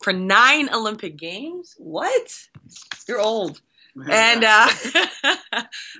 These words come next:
Speaker 1: <laughs> um, he's a published author, lecturer.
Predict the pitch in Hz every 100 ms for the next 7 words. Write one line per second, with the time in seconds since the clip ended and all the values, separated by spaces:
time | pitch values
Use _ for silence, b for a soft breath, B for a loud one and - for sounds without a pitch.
0 | - 208 214 214 214 220 240 233 233 254
1 | 247 - - - 220 262 277 285 247 180
2 | 214 - 285 285 330